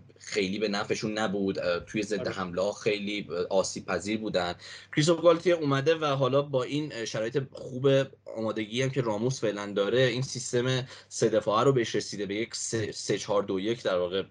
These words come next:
Speaker 1: اه، اه، انتخاب کرده این سیستم رو برای انتخاب، سیستم اولیهٔ پی اس جی و از اول فصل، از تابستون دارن با این سیستم کار می‌کنن که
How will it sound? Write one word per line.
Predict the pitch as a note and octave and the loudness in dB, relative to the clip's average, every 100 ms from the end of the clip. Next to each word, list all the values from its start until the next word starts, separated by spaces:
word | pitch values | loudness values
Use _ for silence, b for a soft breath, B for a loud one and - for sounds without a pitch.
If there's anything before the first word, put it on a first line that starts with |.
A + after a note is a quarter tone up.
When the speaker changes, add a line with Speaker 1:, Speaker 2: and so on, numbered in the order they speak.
| - | -6
Speaker 1:
اه، | D#2 | -4
اه، | E2 C#2 _ G1+ C#2 D2 D2 - - - - _ _ - | -4 -6 _ -16 -12 -10 -10 -12 -16 -20 -20 _ _ -10
انتخاب | F#2 G2 G#2+ G2+ | -6 -2 0 0
کرده | G#2 F#2 F#2 | 2 0 0
این | G2 | -4
سیستم | F#2 F#2+ - | -6 -6 -4
رو | F#2+ | -2
برای | F2+ F#2 | 0 0
انتخاب، | F#2 F#2+ E2+ D2+ | -2 -2 -4 -4
سیستم | - - | -6 -6
اولیهٔ | G2 F#2+ F2+ F2 F#2 | -4 -2 0 0 0
پی | F2+ G2 | 0 0
اس | F2+ - - | 0 -2 -4
جی | G#2+ A#2+ C3 B B - | 0 0 -2 B B 0
و | |
از | A#2 A2 | 4 4
اول | G#2+ A2 C3 | 4 4 4
فصل، | A#2 A2+ | 2 0
از | A#2 G#2+ | -2 -2
تابستون | - G2+ G#2 - B2 | 0 2 2 2 2
دارن | A2+ G#2+ A2+ | 2 2 2
با | |
این | G#2+ | 0
سیستم | A#2+ C#3+ C3+ C3 | -2 -4 0 0
کار | C#3+ C#3+ | 2 4
می‌کنن | C3+ C3+ C#3 C3+ C3+ C#3 B B B B B | 4 2 2 2 2 -2 B B B B B
که | - B2 A#2 A2+ | 0 4 6 4